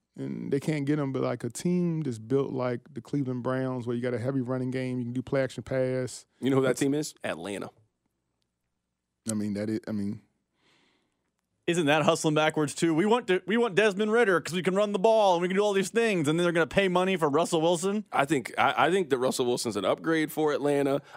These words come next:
Speaker 2: I could see them doing kinda what Tennessee did,
Speaker 1: And who
Speaker 2: where you got Ryan Tannehill and then you got, uh, Will Levis. I could see them doing something similar.
Speaker 1: And when we say you gotta pay Russell, like, what are you paying Russell Wilson?
Speaker 2: Nah, the Broncos are paying. You're, you're giving, if the, whatever team he signs
Speaker 1: Yeah.
Speaker 2: with is getting them for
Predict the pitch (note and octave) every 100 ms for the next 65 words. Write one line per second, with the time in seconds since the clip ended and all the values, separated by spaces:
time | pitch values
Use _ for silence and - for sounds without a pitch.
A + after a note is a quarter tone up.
0 | - G#3 C4 B3 A#3+ A3 E3+ F3 D#3 D#3
1 | D3+ C#3+ D3 C#3 C3 B2 - C#3 A#2+ -
2 | A#2 G#2 F#2 F2+ E3 E3 C4 - B2+ C3
3 | C#3 D#3+ D3 D3+ C#3+ C#3+ C3 D3+ C#3 C3
4 | C3+ C3 C3+ B2 B2+ B2 A2+ G#2+ A#2 A#2
5 | G#2+ G2+ G2+ B2+ B2 G#2+ F2+ A2+ C#3+ D3+
6 | E3 C#3+ C3+ C3 B2 G2+ - F#2 F#2 -
7 | - D#3 D3+ D3+ C#3+ F#3+ F#3+ D#3+ D3 C3+
8 | - D3+ D3 C#3 C3 B2 C#3 C3 - -
9 | - B2+ C3 C#3+ F3+ F#3 D#3 D3+ C#3+ B2+
10 | A2 A#2+ A#2+ A2+ - - _ - G2 A2
11 | A#2+ B2+ A#2 G#2 G#2 A2+ G#2 C#3+ B2 C3+
12 | D#3 C#3 A2 C3 C3 B2 C#3+ C3+ D#3 F#3+
13 | A3 C#4+ B3+ B3+ G#3 F#3 F3+ E3+ F3+ F3+
14 | D#3+ C#3 D3+ C3 A#2+ A2+ G2+